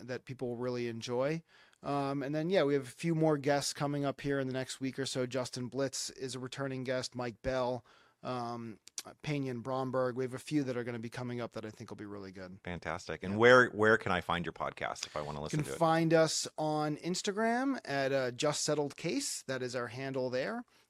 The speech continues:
Speaker 1: Or at YouTube as well, Just Settled Case. You will find us, uh, on either. We, but Instagram is our main platform where we're promoting.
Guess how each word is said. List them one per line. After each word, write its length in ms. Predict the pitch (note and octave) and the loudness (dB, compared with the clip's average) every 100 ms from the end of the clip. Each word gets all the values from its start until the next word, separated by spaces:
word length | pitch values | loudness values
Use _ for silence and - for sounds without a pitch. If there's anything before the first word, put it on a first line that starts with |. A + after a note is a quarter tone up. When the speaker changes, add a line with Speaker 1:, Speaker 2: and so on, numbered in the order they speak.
| - | -6
Speaker 1:
Or 240 | C3+ C#3+ | 2 2
at 140 | C3+ D3 | 2 0
YouTube 360 | E3 - D#3 | -2 0 0
as 140 | D3 B2+ | 0 0
well, 180 | C#3+ | 0
Just 240 | G2+ A#2+ - | 0 -4 -4
Settled 240 | B2+ A#2+ | -6 -6
Case. 320 | - B2 A#2+ | -6 -6 -6
You 120 | B2 A#2 | -8 -8
will 220 | B2 A#2 | -8 -8
find 360 | - A#2+ A#2 | -6 -8 -6
us, 320 | A#2 A#2 - - - - _ - | -6 -6 -8 -10 -20 -20 _ -10
uh, 200 | A2 F2 | -8 -6
on 180 | B2+ B2 | -6 -6
either. 360 | A#2 C3 G2+ | -6 -6 -8
We, 240 | G2+ G#2+ G#2 | -12 -12 -12
but 220 | - A#2+ | -12 -4
Instagram 500 | E3 - C#3 C#3+ B2+ | -2 -2 0 0 0
is 100 | A#2+ | -6
our 100 | A2 | -8
main 280 | A2 G#2+ G#2 | -8 -10 -12
platform 500 | - A2 G2+ G#2 G#2 | -10 -12 -10 -12 -12
where 100 | F#2+ | -12
we're 120 | F#2+ | -14
promoting. 520 | - A2+ G#2+ F2 A2+ | -16 -14 -14 -14 -18